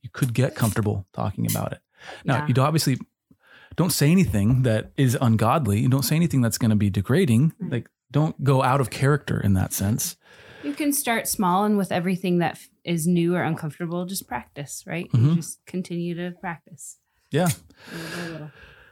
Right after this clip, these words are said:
Speaker 1: And that's where you can even, you have the mutual conversation sensually back and forth. And it's,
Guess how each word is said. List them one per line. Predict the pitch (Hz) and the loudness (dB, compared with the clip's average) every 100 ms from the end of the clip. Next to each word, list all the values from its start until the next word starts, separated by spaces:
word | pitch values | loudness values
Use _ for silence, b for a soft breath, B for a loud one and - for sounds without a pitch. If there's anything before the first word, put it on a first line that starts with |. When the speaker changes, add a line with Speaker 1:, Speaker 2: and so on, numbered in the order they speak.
| B - | B 2
Speaker 1:
And | 165 | 4
that's | 175 | 6
where | 175 | 4
you | 151 | 6
can | 151 | 6
even, | 143 135 135 | 6 4 4
you | 135 | 2
have | 139 | 4
the | 123 | 4
mutual | 131 135 | 4 2
conversation | 139 117 - 127 - 104 | 2 2 2 2 2 2
sensually | - 196 - 120 107 | 2 2 2 2 2
back | 104 98 | 0 0
and | 95 | -4
forth. | 104 110 143 139 | 0 0 0 2
And | 120 | 2
it's, | - | 0